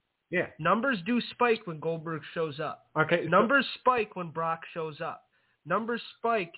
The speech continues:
Speaker 2: when, uh, Austin shows up for a spot, or, like, they don't spike for Finn Balor in the main event. They don't spike for Daniel Bryan in the main event. I'm sorry.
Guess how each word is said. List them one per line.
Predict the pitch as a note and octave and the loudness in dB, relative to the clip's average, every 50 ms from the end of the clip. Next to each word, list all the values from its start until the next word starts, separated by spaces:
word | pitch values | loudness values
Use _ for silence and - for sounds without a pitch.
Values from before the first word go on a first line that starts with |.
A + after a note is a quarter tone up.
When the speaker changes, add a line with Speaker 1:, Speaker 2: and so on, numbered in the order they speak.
| - _ _ _ _ _ - | -20 _ _ _ _ _ -2
Speaker 2:
when, | E3 F3 E3+ E3 E3 | 0 0 0 0 0
uh, | D#3+ D#3 - - - | 0 0 -2 0 0
Austin | F3+ F3+ F#3 F#3+ - - - E3+ D#3 C#3+ - | 0 0 0 -2 -6 -10 -12 -10 -10 -8 -6
shows | - F3 E3+ D3+ D3 | -4 -4 -4 -2 -4
up | D#3 C#3 - | -4 -4 -2
for | - D#3+ | -2 0
a | D#3 D3 - - | 0 0 -4 -2
spot, | - - E3+ D#3+ D#3 - - | 2 4 4 4 4 2 2
or, | D#3+ D#3+ D3+ | 0 0 0
like, | D#3+ E3+ C3+ - - | 0 -2 -2 0 2
they | G3+ G3 | 4 4
don't | G3+ F3 A3+ A#3+ A#3+ A3+ A#3 - - - - | 6 6 6 6 6 6 4 -2 -12 -14 -6
spike | _ - B3 C4+ C4+ - - - | _ 0 2 2 0 0 -4 -6
for | - E3+ - - | -6 -6 -4 -4
Finn | E3+ D#3+ C3+ C3 | -4 -4 -4 -4
Balor | C#3 C#3 C3 B2 A#2+ A#2 A2+ | -6 -6 -6 -6 -6 -8 -8
in | A2+ | -8
the | A2 A2 | -10 -10
main | A2 A2 G#2+ G2 | -8 -8 -8 -8
event. | G2 A2 A#2 G2+ - _ - | -8 -8 -8 -8 -6 _ 4
They | G3+ G#3+ | 4 6
don't | G#3+ A3+ B3 A#3+ - - - - - | 6 4 2 0 -2 -8 -16 -14 -4
spike | - A#3+ B3 B3 A#3+ - - - | -2 0 0 0 -2 -4 -10 -12
for | - D3+ | -10 -10
Daniel | C#3+ B2 C#3+ C3+ B2+ A#2+ A2+ G#2+ | -8 -8 -8 -8 -8 -8 -10 -12
Bryan | G2+ A#2 A#2 G#2+ G#2 G2 | -12 -12 -12 -12 -12 -14
in | G2 F2+ | -18 -20
the | F2+ | -20
main | F#2 F2+ - - | -20 -20 -20 -20
event. | - - - G2+ - - _ _ - - - - - | -20 -18 -18 -18 -18 -18 _ _ -20 -20 -12 -2 0
I'm | D#3 F3+ F3+ - - | 2 2 2 2 4
sorry. | A#3+ A#3 A3+ F3+ A2+ G2+ | 6 6 6 6 4 -2